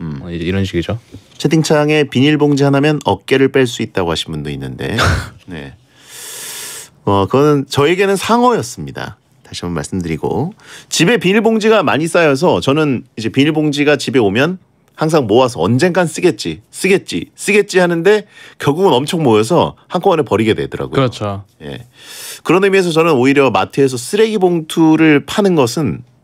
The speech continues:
Speaker 1: 마음에 들더라고요. 나중에 결국 쓰게 되니까, 그거.
Speaker 2: 그렇죠, 그렇죠.
Speaker 1: 네. 자, 반대 의견 있습니까?
Speaker 2: 비닐봉지야말로 여기저기 쓸 때도 많고 급할 땐 사게 된다.
Speaker 1: 음.
Speaker 2: 이게 뭐, 급할 때라고 하면은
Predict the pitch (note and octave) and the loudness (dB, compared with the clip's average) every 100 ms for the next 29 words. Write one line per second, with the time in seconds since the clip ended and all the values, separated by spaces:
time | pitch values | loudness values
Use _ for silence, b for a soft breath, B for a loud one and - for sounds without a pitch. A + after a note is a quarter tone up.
0 | _ _ _ _ _ - - G2+ D3 A2 | _ _ _ _ _ -18 -4 0 0 0
1 | G#2+ F#2+ D2+ D2 C#2+ - _ _ _ G#2+ | -2 -4 -4 -8 -12 -16 _ _ _ -2
2 | B2 C#3 A#2 A2 A#2 G#3+ G3+ G#2+ D#2+ - | 0 0 -2 -2 -2 0 2 0 -2 -8
3 | - - G#2+ G#2 F#2 F2 F2+ - D#2+ C2+ | -8 -6 -4 -4 -4 -8 -10 -12 -10 -10
4 | - _ B B B B B B B - | -14 _ B B B B B B B -6
5 | - D#2+ - D3 F3 F3+ E3 D#3 D3 D#3 | -2 -2 0 0 2 0 2 0 0 -2
6 | D3+ F3 _ - C#3+ E3+ E3+ E3 D#3 D#3 | -2 -2 _ 0 4 4 4 4 4 4
7 | D3+ D#3 E3 A#2 A#2 C3+ C#3+ D3 - G3 | 4 4 2 2 2 2 2 2 0 0
8 | F#3+ F3+ A2 G#2 D3+ G#2 - A#2 - A#2+ | 2 2 0 -2 0 -2 -4 -4 -2 0
9 | C#3+ C#3+ - F3 E3 F2 D#2 D#2+ - - | 0 0 0 0 -2 -4 -12 -14 -14 -10
10 | E2+ D2+ D2 E2 _ C#3 D#3 D3 - C#3+ | -8 -8 -10 -16 _ 0 2 2 0 0
11 | F#3 F#3 F3+ F3 E3+ E3 D#3+ D#3+ D3 C#3 | 0 0 2 4 4 4 2 2 2 2
12 | C3+ C3+ C#3 C#3+ C#3 D3 | 2 2 2 2 2 0